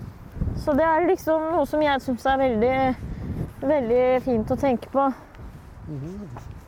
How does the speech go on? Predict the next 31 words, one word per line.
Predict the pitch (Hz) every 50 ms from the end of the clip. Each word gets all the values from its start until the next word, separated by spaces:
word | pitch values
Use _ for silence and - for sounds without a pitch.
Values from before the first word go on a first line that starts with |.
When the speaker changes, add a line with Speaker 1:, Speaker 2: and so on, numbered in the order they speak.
| - - - - - - - - - - - - - - - - -
Speaker 1:
Ehm, | - 277 262 240 240 240 240 240 240 240 233 233 233 240 240 247 254 247 - - - - - - - - - - - - - - - - - - - - - - - - - - - - - - - - -
og | - 294 277
så | 320 330 320
har | 302 330 320 302
jeg | 294 285 294 302
litt | 311 320 311 320
erfaringer | 320 320 311 - 302 262 226 208 214 220 226 233 254 269 277 247
og | 294 285 285 285 277
sånne | - 302 262 233 214 214
ting | - 262 262 262
selv, | - - 285 277 294 302
da, | 330 339
at, | 311 - -
eh, | 302 294 285 - - - - - - - - - - - - - - - - - - -
vi | - 294 339
mennesker, | 359 370 359 294 254 - - - - 320 359 415 302 - - - - - -
er | - 269 269
det | 277
noe | 269 277 285 277 262
vi | 247 247
er | 233 226 240
fryktelig | 240 - - 269 254 - - - - - 226 220 226 220
gode | 233 240 202 185 -
på, | - 277 302 339
så | - - - 320 285
er | 269
det | 247 262
det | 247 247
å | 247
se | - 277 269 262
ned | 269 269 254 247 233 226 233 214 202